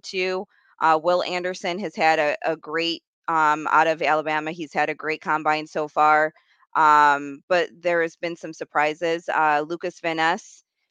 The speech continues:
for any of you guys who don't know him, um, he is probably a s-, I think he's second team,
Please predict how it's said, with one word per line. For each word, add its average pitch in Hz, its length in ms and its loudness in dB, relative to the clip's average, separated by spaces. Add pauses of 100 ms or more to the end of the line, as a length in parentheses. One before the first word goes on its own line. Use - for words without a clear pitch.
for 180 160 -4
any 180 220 -2
of 180 100 -4
you 180 140 -8
guys 170 320 2
who 180 100 -12 (100)
don't 165 240 -4
know 165 200 -2
him, 190 320 -4
um, 151 400 2
he 156 400 -10
is 151 320 -4
probably 156 500 -2
a 135 60 -2
s-, - 260 -18
I 180 80 -6
think 196 160 -14
he's 175 140 -12
second 180 400 -6
team, 226 400 -10